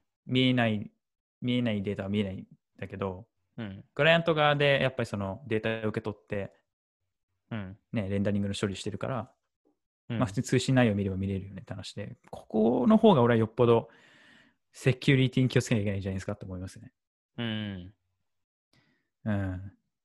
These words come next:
Speaker 1: いや、だからね、もうなんか変な話さ、ユーザーテーブルみたいなのがあってさ、そこにパスワードハッシュドみたいなさ、
Speaker 2: <laughs>
Speaker 1: あの、カラムがあってさ、それごと返してたりしたらやばいわけじゃん。
Speaker 2: うん。うん。
Speaker 1: うん。
Speaker 2: そうですね。
Speaker 1: なんなら、もっとやばいのは、ハッシュ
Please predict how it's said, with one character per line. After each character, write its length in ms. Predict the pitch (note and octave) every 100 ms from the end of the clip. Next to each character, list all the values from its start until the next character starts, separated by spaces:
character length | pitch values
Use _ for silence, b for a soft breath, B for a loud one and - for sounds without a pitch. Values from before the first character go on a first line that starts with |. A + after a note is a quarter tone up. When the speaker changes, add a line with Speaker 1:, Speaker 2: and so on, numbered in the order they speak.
| _
Speaker 1:
い 40 | A2+
や、 20 |
だ 60 | G2+
か 60 |
ら 60 | G2
ね、 180 | A2 A2
も 140 | G#2
う 40 |
な 80 | G#2
ん 60 | G#2
か 80 | G#2
変 160 | C3+
な 100 | A2+
話 200 | G2 G2+
さ、 320 | - A#2 F#2+ B B B B
ユ 220 | - B2+ C3
ー 20 |
ザ 180 | C3+ C3+
ー 40 |
テ 180 | - C3+
ー 40 |
ブ 80 | G#2
ル 100 | G2
み 100 | F#2+
た 80 | G2
い 20 |
な 60 | G2+
の 40 |
が 60 | G2
あ 20 |
っ 40 |
て 80 | A2
さ、 220 | - G2
そ 100 | F#2+
こ 100 | A#2
に 180 | A2+ A2 B -
パ 140 | - -
ス 160 | -
ワ 140 | B2 B2
ー 20 |
ド 80 | A#2
ハ 160 | -
ッ 40 | A#2+
シ 180 | - A2
ュ 60 |
ド 60 | G2+
み 120 | G2+
た 100 | G#2+
い 60 | F#2+
な 80 |
さ、 280 | G2 G2+ F#2 _ _ _ b b b b b _
Speaker 2:
<laughs> 0 |
Speaker 1:
あ 680 | C3+ C3 E3+ E3+ A3 - G3+
の、 80 | D3+
カ 160 | D#3+
ラ 120 | A#2
ム 100 | A2+
が 80 | A#2
あ 40 | A#2
っ 60 |
て 80 | A2
さ、 140 | -
そ 160 | - C3+
れ 80 | C#3+
ご 120 | C#3+
と 100 | D3
返 180 | - C#3
し 60 |
て 60 | -
た 80 | G#2
り 40 |
し 40 | -
た 60 |
ら 60 | G2+
や 60 |
ば 120 | G#2+ B2+
い 40 |
わ 80 | G2+
け 80 | F#2
じ 60 |
ゃ 40 | F2+
ん。 40 |
Speaker 2:
う 20 |
ん。 100 | - - G#2+
う 80 | A2
ん。 300 | G2 F2+ G#2 _ _ _ _ _
Speaker 1:
う 60 | G2+
ん。 60 | F#2+
Speaker 2:
そ 80 |
う 20 | F#2
で 60 |
す 140 | G2 G#2+
ね。 120 | A2+
Speaker 1:
な 120 | B2
ん 80 | C3+
な 80 | D3
ら、 240 | B2 A2 B B B - -
も 100 | B2
っ 60 | -
と 120 | A#2
や 80 | G#2+
ば 100 | A2
い 40 |
の 80 | G2+
は、 60 |
ハ 160 | F#2+ -
ッ 60 | -
シ 260 | -
ュ 60 | B2+